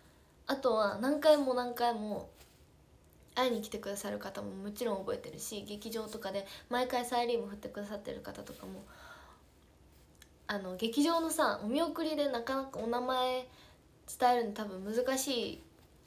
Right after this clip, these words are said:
一瞬だからね。だから、あの、会い-、会った時にお名前教えてくれたり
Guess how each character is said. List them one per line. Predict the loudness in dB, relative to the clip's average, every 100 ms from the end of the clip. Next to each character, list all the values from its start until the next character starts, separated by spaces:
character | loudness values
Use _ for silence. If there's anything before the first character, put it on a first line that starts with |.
| -20 -20 -20 -20 -20 -10
一 | -4
瞬 | -2 -2
だ | -2
か | -2
ら | -4 -6
ね。 | -14 -16 -18
だ | -14
か | -8
ら、 | -6 -6 -8 -14 -18 -14
あ | -10 -8
の、 | -8 -10 -2
会 | 2 2
い-、 | 2 -2
会 | 0
っ |
た | -2
時 | -4 -6 -6
に | -4 -2 -4 -8 -20 -20 -16
お | -6
名 | -4 0
前 | -2 -2
教 | -6
え |
て | -6
く | -8
れ | -6
た | -4
り | -4